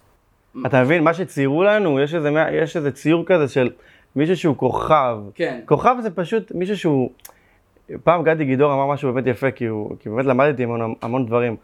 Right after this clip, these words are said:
Speaker 2: הוא אומר, "ריטה, לדוגמה, היא כוכב, היא כוכב משל עצמה. אין, אין אפשרות לעשות דרך כמו שהיא עשתה." אסף אבידן, אין, הוא כוכב, הוא כוכב ש-, כל אחד הוא כוכב. גם אתה כוכב,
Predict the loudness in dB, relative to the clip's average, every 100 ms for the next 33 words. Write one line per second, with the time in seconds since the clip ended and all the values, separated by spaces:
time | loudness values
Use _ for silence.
0 | -18 -4 0 2 0 -2 2 2 2 0
1 | 0 -4 -2 -4 -4 -10 _ _ _ _
2 | 0 0 2 2 0 -6 -10 -8 -4 0
3 | 0 0 0 0 0 -2 -2 -4 _ _
4 | _ 2 2 -2 _ 0 0 2 2 2
5 | 2 2 0 -2 0 2 2 2 -2 -4
6 | 0 2 0 0 -2 -2 -6 _ _ _
7 | -20 -20 -8 0 2 2 0 -4 0 0
8 | 2 0 0 -2 -6 _ 0 0 2 2
9 | 2 -8 -14 -20 -18 -4 0 2 2 0
10 | -2 -12 -12 0 2 2 -2 -4 -4 -4
11 | -2 -4 -6 _ _ 2 2 2 2 4
12 | 4 4 0